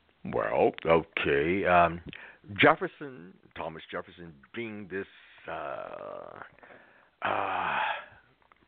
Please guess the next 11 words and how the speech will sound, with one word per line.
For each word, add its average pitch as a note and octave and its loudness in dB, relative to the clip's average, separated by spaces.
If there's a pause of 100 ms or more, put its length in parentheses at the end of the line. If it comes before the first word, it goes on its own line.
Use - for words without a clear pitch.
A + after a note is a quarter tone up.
(1200)
re-, C3 4
I B2 10
mean, G2+ 2 (180)
he A2+ -4
kept - 2 (100)
records. F2+ -2
I G2 2
mean, E2 -8
he G2 -10 (160)
kept - 2
records, F2 -6